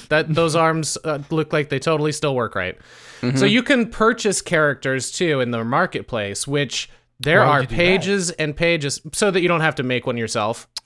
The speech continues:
Speaker 3: But that's, okay. Well, that's my thing.
Speaker 1: Well, dude, I don't know if you understand how creative some people can get,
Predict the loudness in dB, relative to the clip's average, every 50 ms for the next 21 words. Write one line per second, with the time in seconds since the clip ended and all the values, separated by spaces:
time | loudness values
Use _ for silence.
0 | _ -8 -4 -2 2 2 2 0 0 -4 -8 -6 -8 -6 -6 -6 -8 -8 -8 -6
1 | -2 0 0 0 0 0 0 0 0 -2 -6 -10 -10 -12 -16 -20 _ -20 -20 _
2 | 0 4 6 6 6 6 4 2 2 4 4 4 4 2 2 2 4 4 4 4
3 | 4 4 4 4 2 2 0 -2 -2 0 0 0 2 2 0 -2 -2 0 0 0
4 | 0 0 -2 -2 -2 -2 0 0 2 2 0 -2 -4 -6 -6 -6 -4 -4 -4 -6
5 | -6 -6 -8 -8 -8 -8 -6 -4 -4 -4 -4 -6 -8